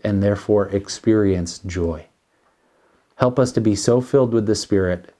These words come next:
that the fruit of the Spirit, specifically joy, would be evident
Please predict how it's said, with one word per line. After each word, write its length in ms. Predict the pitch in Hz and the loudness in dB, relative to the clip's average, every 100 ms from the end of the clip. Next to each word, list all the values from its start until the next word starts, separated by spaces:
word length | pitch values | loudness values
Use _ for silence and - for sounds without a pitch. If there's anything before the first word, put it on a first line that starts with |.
| _ _ _ _ - | _ _ _ _ -6
that 140 | 101 | -4
the 60 | 101 | -4
fruit 280 | - 131 143 | 0 2 2
of 140 | 123 | 2
the 80 | 117 | -2
Spirit, 520 | - 107 92 90 87 | 0 0 0 0 -4
specifically 680 | - 110 120 107 - 107 95 | -4 -2 -2 -2 -2 0 0
joy, 680 | 92 104 117 110 90 85 87 _ _ - | 2 2 4 2 0 -4 -10 _ _ -2
would 120 | 104 | 0
be 220 | 98 90 | 0 -2
evident 580 | 113 110 113 107 107 104 | -2 0 2 2 0 -2